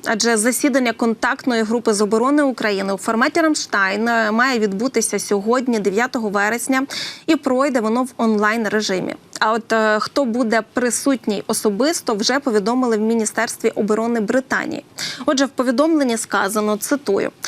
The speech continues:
Засідання відбудеться у віртуальному форматі,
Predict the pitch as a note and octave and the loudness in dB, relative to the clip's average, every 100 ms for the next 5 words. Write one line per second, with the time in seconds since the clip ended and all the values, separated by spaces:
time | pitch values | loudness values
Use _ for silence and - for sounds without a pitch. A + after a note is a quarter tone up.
0 | - C#4 A3+ A3+ D4+ F4 C4 A#3+ G3+ A3+ | -6 -4 0 0 2 2 2 0 0 0
1 | B3 A3+ A#3 G3+ F#3+ - G3 - B3+ A3+ | 0 0 0 0 0 -2 -2 0 2 2
2 | G#3+ C4 C4 G3 F#3+ F#3+ F#3 - C4+ G#3 | 2 0 0 0 -2 -6 -4 -2 0 0
3 | F#3 F3+ C4 D4+ | -2 -2 0 0